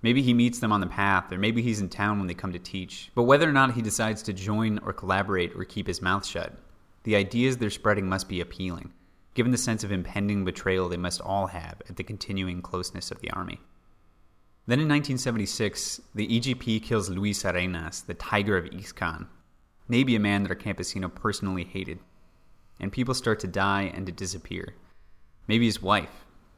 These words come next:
maybe his son or his daughter, more than one of his friends. Maybe he even finds one of them, blindfolded and shot or mutilated and decapitated, left on the roadside. He stumbles on them, literally, as he heads to town.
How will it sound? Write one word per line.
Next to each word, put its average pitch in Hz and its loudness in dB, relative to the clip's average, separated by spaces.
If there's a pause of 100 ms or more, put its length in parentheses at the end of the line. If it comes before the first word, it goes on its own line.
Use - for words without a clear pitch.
(100)
maybe 117 2
his 104 2
son 104 2
or 95 2
his 92 -6
daughter, 92 0 (680)
more 120 6
than 117 4
one 110 2
of 104 0
his 101 -2
friends. 101 -6 (640)
Maybe 110 0
he 131 0
even 117 2
finds 110 4
one 90 -4
of 85 -8
them, 85 -10 (240)
blindfolded 98 0
and 87 -10
shot 98 4
or 90 -12
mutilated 95 2
and 82 -6
decapitated, - -4 (140)
left - 0
on 107 0
the 90 -2
roadside. 92 -2 (420)
He 113 0
stumbles 135 6
on 82 -6
them, - -10 (200)
literally, 110 2 (140)
as 110 -10
he 95 -4
heads 95 -4
to 92 -12
town. 90 -6